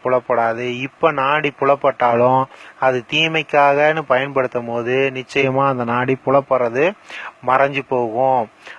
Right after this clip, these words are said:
அதையும் மீறி தீமை நிகழ்ந்துச்சுன்னா, அதாவது நான் நாடியை பார்த்து அந்த தீமையை நான் வந்து செஞ்சிட்டேன், இது வந்து புலப்படாதுன்னு சொன்னாங்க, ஆனா எனக்கு புலப்பட்டுச்சு,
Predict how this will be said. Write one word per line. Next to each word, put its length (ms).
அதையும் 600
மீறி 800
தீமை 380
நிகழ்ந்துச்சுன்னா, 1000
அதாவது 680
நான் 220
நாடியை 360
பார்த்து 540
அந்த 240
தீமையை 500
நான் 160
வந்து 200
செஞ்சிட்டேன், 720
இது 180
வந்து 280
புலப்படாதுன்னு 720
சொன்னாங்க, 420
ஆனா 220
எனக்கு 260
புலப்பட்டுச்சு, 840